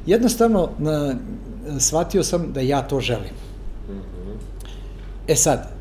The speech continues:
Speaker 1: e, ima jedna situacija, nedostatak. Znači, ta želja rađa sve.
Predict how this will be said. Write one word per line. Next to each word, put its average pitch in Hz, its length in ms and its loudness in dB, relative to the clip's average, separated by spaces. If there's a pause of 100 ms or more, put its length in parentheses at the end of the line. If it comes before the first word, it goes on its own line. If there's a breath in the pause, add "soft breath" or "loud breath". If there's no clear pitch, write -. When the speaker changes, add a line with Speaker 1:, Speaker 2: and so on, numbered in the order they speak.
(160)
Speaker 1:
e, 123 280 -2
ima 190 220 2
jedna 196 220 6
situacija, 175 580 4
nedostatak. 160 800 4 (1500)
Znači, 127 220 -4
ta 202 220 4
želja 156 460 6
rađa 123 340 0
sve. 107 240 0